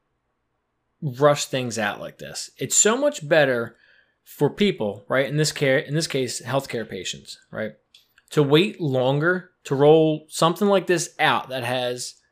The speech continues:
life or death imp-, implications and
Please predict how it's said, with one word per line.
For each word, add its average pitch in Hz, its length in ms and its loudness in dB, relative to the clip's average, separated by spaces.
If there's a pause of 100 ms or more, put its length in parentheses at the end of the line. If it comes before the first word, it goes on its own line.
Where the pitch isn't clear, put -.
(400)
life 156 360 2
or 196 100 2
death 147 340 2
imp-, 147 240 -6 (120)
implications 143 1000 -4 (880)
and 131 400 -6